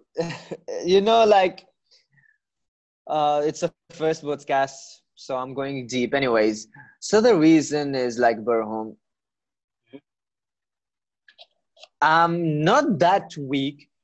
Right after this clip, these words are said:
but, like, I'm saying, man, I really feel like it is because of depression and anxiety. Like, sometimes when I get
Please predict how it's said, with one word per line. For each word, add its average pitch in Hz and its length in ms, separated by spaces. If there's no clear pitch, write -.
but, 175 140
like, 208 220
I'm 202 180
saying, 196 840
man, 170 540
I 156 120
really 165 440
feel 143 420
like 120 420
it 143 300
is 165 180
because 143 400
of 135 140
depression 139 680
and 120 120
anxiety. 95 580
Like, 135 520
sometimes 185 880
when 156 220
I 151 120
get 160 360